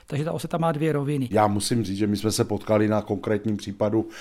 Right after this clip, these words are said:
Speaker 2: kdy vlastně potřebuju taky v rodině pomoci. I když jsem zvyklý si zhledat informace, tak přece jenom vyzkoušet si na místě přímo v tom reálném prostoru je prostě pro mě ideální. Mě to docela překvapilo, že jste dokonce trval na tom, že to musíme takto vyzkoušet,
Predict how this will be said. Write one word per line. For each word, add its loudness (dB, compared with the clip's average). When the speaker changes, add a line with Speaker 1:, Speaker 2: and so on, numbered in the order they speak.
Speaker 2:
kdy 2
vlastně 2
potřebuju 0
taky -2
v -4
rodině 0
pomoci. 2
I -6
když -4
jsem 2
zvyklý -2
si -4
zhledat -2
informace, -4
tak 0
přece 0
jenom 6
vyzkoušet 0
si 2
na 4
místě 2
přímo -2
v -8
tom 2
reálném 4
prostoru 0
je 4
prostě -4
pro -2
mě 0
ideální. 0
Mě 4
to 4
docela 2
překvapilo, 2
že -4
jste -2
dokonce 0
trval 0
na -4
tom, -6
že -6
to -8
musíme -4
takto -6
vyzkoušet, -4